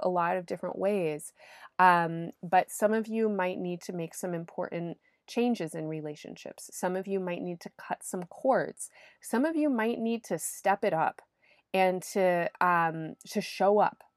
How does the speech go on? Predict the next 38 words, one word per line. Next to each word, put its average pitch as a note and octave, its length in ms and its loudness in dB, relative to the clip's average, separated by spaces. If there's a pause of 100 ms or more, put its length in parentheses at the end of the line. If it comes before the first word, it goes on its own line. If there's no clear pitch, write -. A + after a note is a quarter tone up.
for G3 60 0
your F3+ 200 0
<laughs> - 0 -
relationships, F3+ 760 -2
or G3 80 0
to G3 160 -10
strengthen F3+ 720 -6
some D#3+ 200 -10
connections, E3 720 -10
and F3+ 200 -2
to, E3+ 280 -2 (420)
um, E3+ 400 2 (140)
you F#3+ 120 -4
know, F3+ 120 2
to, F3 220 -4 (140)
to G3+ 100 -4
be F3+ 540 -6 (320)
in F#3+ 160 0
the F3+ 60 -2
places E3 480 -2
or E3+ 100 -4
with F3 160 -2
the F3+ 80 -6
people E3+ 340 -6
or D#3+ 100 0
with F3 180 -4
the G3 80 0
work E3 440 -4 (260)
that F3+ 140 4
it E3 100 -2
is E3 260 -4
that E3 180 0
you D#3+ 580 -4
actually F3 520 0
want E3+ 200 -4
to E3 60 -4
be E3+ 180 -4
with, D#3+ 220 -2